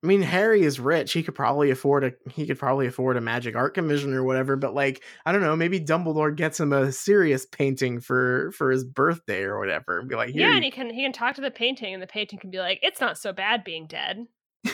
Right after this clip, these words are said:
Speaker 2: Don't
Speaker 1: <laughs>
Speaker 2: even worry about it."
Speaker 1: I'm j-, I mean, like, I'm, I'm just here in a painting, but, I mean, eh, other than that, it's pretty cool. I can go to other paintings. There's some nice paintings here. I could go on vacation to someone else's frame. It's great.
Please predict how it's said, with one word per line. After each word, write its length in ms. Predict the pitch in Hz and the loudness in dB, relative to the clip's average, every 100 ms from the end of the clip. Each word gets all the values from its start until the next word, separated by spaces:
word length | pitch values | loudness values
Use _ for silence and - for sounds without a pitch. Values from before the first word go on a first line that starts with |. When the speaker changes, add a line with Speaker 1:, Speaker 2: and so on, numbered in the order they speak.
| - | -4
Speaker 2:
Don't 220 | 277 294 311 | 2 2 2
Speaker 1:
<laughs> 0 | |
Speaker 2:
even 220 | 311 330 | -2 -2
worry 260 | 370 403 | 0 2
about 320 | 196 98 87 95 | 0 -2 -4 -4
it." 160 | 131 | -2
Speaker 1:
I'm 240 | 151 381 233 | 0 0 -2
j-, 180 | 208 - | -6 -6
I 60 | 156 | -4
mean, 280 | 170 202 160 | 2 2 4
like, 200 | 151 147 | 2 0
I'm, 300 | 208 220 202 | 2 2 2
I'm 200 | 208 233 | 0 0
just 180 | 180 - | -4 -2
here 220 | 196 196 | 2 2
in 80 | 143 | 2
a 60 | |
painting, 480 | 123 180 240 180 139 | 0 0 0 0 0
but, 320 | 139 131 - | 2 0 -2
I 220 | 101 107 131 | -12 -8 -4
mean, 380 | 127 120 123 127 _ | -2 -4 -6 -10 _
eh, 120 | - 180 | -4 -2
other 280 | 147 220 | 0 0
than 100 | 208 | 2
that, 180 | 160 143 | 0 0
it's 80 | 143 | -2
pretty 220 | - 170 | -2 -2
cool. 340 | 170 170 180 156 | 2 4 4 2
I 60 | |
can 100 | 151 | 2
go 100 | 151 | 2
to 80 | 151 | 2
other 200 | 131 190 | 2 2
paintings. 680 | 196 135 131 135 151 165 - _ _ _ _ _ _ _ | 2 -2 -2 -2 -4 -6 -12 _ _ _ _ _ _ _
There's 100 | 143 | -8
some 100 | - 147 | -2 0
nice 200 | 160 160 | 0 0
paintings 440 | 156 185 156 139 | -2 0 -2 -2
here. 340 | - 147 156 - | 0 0 0 -4
I 80 | 147 | -4
could 160 | 160 | -2
go 100 | 156 | 2
on 140 | 156 156 | 2 2
vacation 540 | 151 147 170 165 151 | 2 2 0 0 -4
to 160 | 143 143 | -4 -4
someone 280 | - 156 151 | -2 -2 0
else's 440 | 156 156 156 151 _ | 0 -2 -6 -8 _
frame. 540 | - 180 214 131 135 175 | -4 0 2 0 -4 -10
It's 120 | - | -4
great. 380 | - 233 202 | 0 2 0